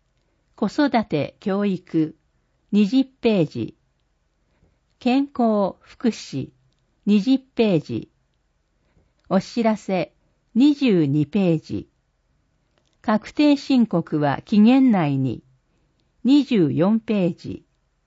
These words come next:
市、県民税の申告は市役所へ、二十五ページ。生駒市の情報発信中、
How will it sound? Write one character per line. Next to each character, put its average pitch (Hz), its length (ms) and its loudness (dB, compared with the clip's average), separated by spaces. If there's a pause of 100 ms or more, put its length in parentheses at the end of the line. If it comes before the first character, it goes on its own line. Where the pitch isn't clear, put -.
(680)
市、 - 520 -6
県 269 300 4
民 285 220 6
税 175 260 0
の 139 160 0
申 202 300 0
告 180 340 -4
は 160 240 -2
市 - 200 -6
役 262 220 -2
所 160 280 -4
へ、 113 180 -10 (920)
二 269 180 2
十 226 280 0
五 156 200 -2
ペ 196 280 -2
ー 131 80 -4
ジ。 - 240 -18 (1300)
生 220 100 -2
駒 285 300 2
市 - 180 -4
の 160 180 2
情 202 280 0
報 202 320 -2
発 185 260 -8
信 220 320 0
中、 175 540 -4